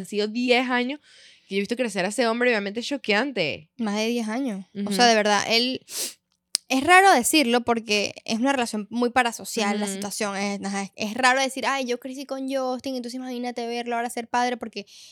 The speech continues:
Speaker 2: él no me conoce,
Speaker 1: Ujú.
Speaker 2: él no sabe mi existencia y yo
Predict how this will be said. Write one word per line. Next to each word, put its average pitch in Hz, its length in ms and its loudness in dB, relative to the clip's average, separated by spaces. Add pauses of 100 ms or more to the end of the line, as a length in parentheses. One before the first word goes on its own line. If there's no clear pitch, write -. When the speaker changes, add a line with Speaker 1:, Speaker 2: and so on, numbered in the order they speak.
(560)
Speaker 2:
él 240 240 0
no 262 100 2
me 277 140 0
conoce, 247 680 2
Speaker 1:
Ujú. 220 280 -4
Speaker 2:
él 233 140 4
no 247 80 4
sabe 262 240 4
mi 262 60 2
existencia 233 600 2
y 214 160 -2
yo 214 200 2